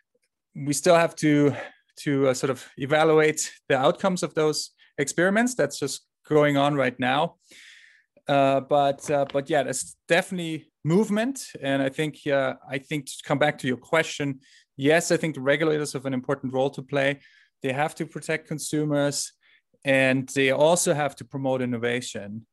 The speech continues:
and allow for certain innovations. And it's a difficult balance to strike, and it's very political. And, uh, and lawyers are very good at making good arguments,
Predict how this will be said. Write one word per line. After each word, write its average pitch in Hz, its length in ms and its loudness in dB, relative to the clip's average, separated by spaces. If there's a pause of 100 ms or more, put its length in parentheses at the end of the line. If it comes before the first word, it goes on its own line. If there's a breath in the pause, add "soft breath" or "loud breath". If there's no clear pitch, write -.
(300 soft breath)
and 123 160 -2
allow 135 320 4
for 143 140 -6
certain 127 300 0
innovations. 113 840 -4
And 123 180 2
it's 127 160 0
a 120 60 -14
difficult 139 480 -2
balance 117 460 -2
to 110 80 -12
strike, 110 460 -4
and 107 120 -4
it's 107 120 -10
very 123 180 0
political. 208 640 0 (720 loud breath)
And, 127 500 0
uh, 120 340 2
and 120 180 -2
lawyers 180 420 2
are - 20 -8
very 160 140 -2
good 170 320 0
at 190 120 -4
making 151 340 -8
good 160 140 0
arguments, 196 680 -2